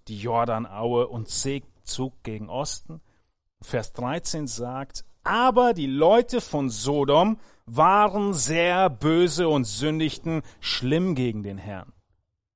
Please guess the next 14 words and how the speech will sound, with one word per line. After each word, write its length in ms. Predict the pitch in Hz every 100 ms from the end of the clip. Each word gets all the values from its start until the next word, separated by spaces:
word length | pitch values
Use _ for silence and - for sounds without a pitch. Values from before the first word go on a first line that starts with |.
| _ _ _ _ _ _ _ _ _ _ _ _ _ _ _ _ _ -
Ihr 140 | 151
Lieben, 240 | 185 254 226
Lot 380 | 196 233 254 220
war 180 | 247
gläubig. 680 | 165 208 254 262 110 - - - _ _ _ _ _ _ _ _ _ _ _ _ _ _ _ _ _ _ _ _ _
Was 280 | 143 143 -
wird 140 | 151
er 160 | 143 127
opfern? 460 | 143 - 165 185 202 _ _ _ _ _ _ _ _ _ -
Seine 300 | 123 117 113
Töchter 560 | - - 202 - 101 92
wird 180 | 92 98
er 100 | 92
opfern. 400 | - - -